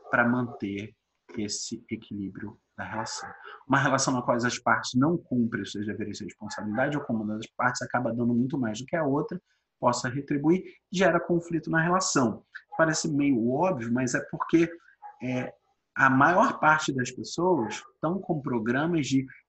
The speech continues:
eu devo ficar aqui doando e ser uma pessoa boa, entende?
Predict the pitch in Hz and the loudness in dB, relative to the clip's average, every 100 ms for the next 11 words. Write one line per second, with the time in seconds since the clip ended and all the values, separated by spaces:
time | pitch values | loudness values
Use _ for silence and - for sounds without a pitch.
0 | - 156 151 131 160 165 160 - - 131 | 0 2 4 6 4 4 0 -2 2 4
1 | 135 - 127 127 117 117 147 156 135 139 | 4 2 -2 0 0 2 0 -4 -4 -4
2 | 139 139 131 123 - 120 117 107 107 110 | -2 -4 -4 -8 -4 -4 -4 -2 2 4
3 | 123 151 185 190 _ _ _ - 123 120 | 4 4 0 -4 _ _ _ -6 -2 0
4 | 139 139 127 101 107 | 2 2 2 0 -4